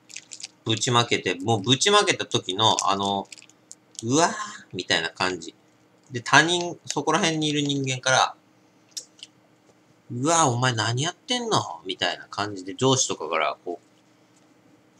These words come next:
う、「お前何やってんだよ」みたいな感じで、またキレられるんですよ。「うわー」みたいな。あの、この手のひら大ぐらいの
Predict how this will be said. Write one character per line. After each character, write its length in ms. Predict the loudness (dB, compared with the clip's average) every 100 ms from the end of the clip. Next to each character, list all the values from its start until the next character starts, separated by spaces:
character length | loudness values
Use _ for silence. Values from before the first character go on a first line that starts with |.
| _ _ -12
う、 40 |
「お 20 |
前 140 | -10 -10
何 160 | -12 -14 -16 _
や 160 | 2
っ 140 | 2 0
て 200 | 2 4
ん 140 | 4
だ 180 | 2 2
よ」 100 | 2 0 -2 -4
み 80 | -8
た 140 | -8
い 20 |
な 80 | -8
感 240 | -4 -6 -4
じ 80 |
で、 300 | 0 0 0 -8 _ _ -2
ま 180 | 2
た 140 | 4 2
キ 160 | 2
レ 100 | 2
ら 120 | 6 6
れ 80 |
る 80 | 4
ん 40 | -2
で 60 |
す 180 | -8 -10 -10
よ。 40 | -10 _ _ _ _ _ _ -8 -6 -2
「う 40 |
わ 60 | 0 0 2 2
ー」 40 | 0
み 80 | -4
た 80 |
い 60 | -14
な。 40 | _ _ _ _ _ _ _ _ _ _ _ _ _ _ _ _ _ _ _ _ _ _ _ _ _ _ _ _ _ _ _ _ _ _ _ 6 6 0 _
あ 160 | -2 -2
の、 320 | -6 -8 -10 _ _ _ _ _ _ _ _ _ -12
こ 120 | -8
の 100 | -8
手 160 | -2 2
の 120 | 2
ひ 140 | 4
ら 120 | 4
大 240 | 6 4 4
ぐ 100 | -4
ら 100 |
い 40 |
の 40 | -8